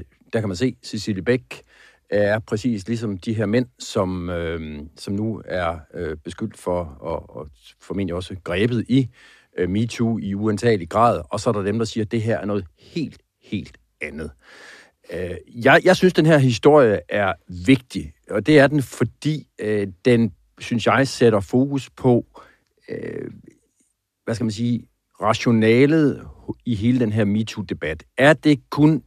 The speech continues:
noget, som mænd kan gøre sig skyldige i, eller er det i virkeligheden mere generelt problem, hvor både mænd og kvinder i dag må erkende, at de har gjort noget, de ikke burde have gjort? Og jeg må sige, når jeg ser de der, undskyld mig,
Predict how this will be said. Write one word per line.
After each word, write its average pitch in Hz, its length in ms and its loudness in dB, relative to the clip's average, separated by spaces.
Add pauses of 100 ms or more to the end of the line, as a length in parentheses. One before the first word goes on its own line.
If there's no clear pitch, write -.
noget, 120 400 6
som - 340 0
mænd 104 400 4 (180)
kan 127 160 0
gøre 113 260 4
sig 107 160 -4
skyldige 123 480 0
i, - 100 -6
eller 107 200 -4
er 104 220 -2
det 123 80 -2
i 123 60 0
virkeligheden 117 420 -2
mere 123 300 2 (300)
generelt 101 540 2 (340)
problem, 107 480 -2 (180)
hvor 76 160 -8 (100)
både 202 340 8
mænd 95 280 0 (260)
og 160 240 6
kvinder 110 420 0 (420)
i 139 60 -6
dag 135 320 4
må 107 120 0
erkende, 101 380 -2
at 82 140 -12
de 98 60 -6
har 92 60 -2
gjort 87 280 -2
noget, 98 300 -4
de 92 80 -10
ikke 87 200 -10
burde 95 160 -4
have 92 80 -8
gjort? 73 280 -10 (280)
Og - 80 -20
jeg 113 80 2
må 123 60 4
sige, 160 220 -2
når 156 60 4
jeg 147 180 4
ser 156 400 0 (380)
de 135 80 -4
der, 131 280 4 (760)
undskyld 113 300 -2
mig, 65 160 -8